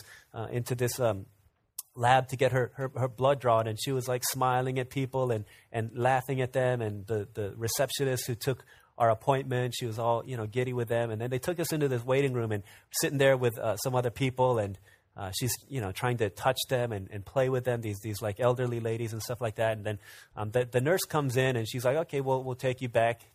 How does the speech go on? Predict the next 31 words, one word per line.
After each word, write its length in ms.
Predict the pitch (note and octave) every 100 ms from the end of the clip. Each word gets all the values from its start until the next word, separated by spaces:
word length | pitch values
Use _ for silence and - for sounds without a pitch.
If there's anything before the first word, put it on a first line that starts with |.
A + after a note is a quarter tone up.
| -
to, 260 | B2 A2+ G#2+
uh, 120 | G2+
get 280 | G2 G#2+ G2
blood 200 | A2 G#2
drawn." 200 | F#2+ F2+
And 100 | G2+
so 100 | B2
Manny's 340 | C#3+ F#3+ F3+ D3
in 100 | D3
this 180 | C3+
room 260 | C3 C#3 C3 -
filled 200 | D3 C3+
with, 140 | B2
like, 200 | A#2 G2+
these, 200 | B2 G#2+ -
these 180 | G#2 - _ -
toys 420 | - C3 B2 B2
to 140 | B2+
her, 180 | A#2 A#2+
and 100 | A2
she's 140 | - -
trying 220 | C3 A#2
to 60 |
touch 280 | - C3 A#2
everything. 440 | A#2+ A#2 - A#2 G#2
And, 120 | G2 - - _ -
uh, 120 | -
little 260 | E3+ G#3 A#3
does 200 | G#3 F#3
she 80 | F3
know, 320 | D#3 D3+ D#3